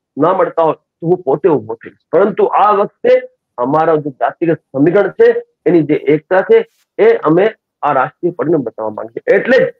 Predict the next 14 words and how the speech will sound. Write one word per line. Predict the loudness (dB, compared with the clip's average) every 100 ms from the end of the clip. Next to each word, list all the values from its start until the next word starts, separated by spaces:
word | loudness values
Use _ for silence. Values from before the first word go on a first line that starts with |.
| _ -2
હું | 0
આ | 0 -4 _ -12 -10
શેખાવડી, | -2 -2 0 0 0
જે | 0
મારું, | 0 0 -2 -6 _ _ -14 -10
જ્યાં | -4 0 0
મારું | 0 -2
ગામ | -4 -2 -2
છે, | -2 -4 -2
જ્યાં, | 0 -2 -4 -6
જ્યાંનો | -2 -2
હું | -4 -12 -20 _ -8
નિવાસી | -2 0 0 -4
છું, | -4 -4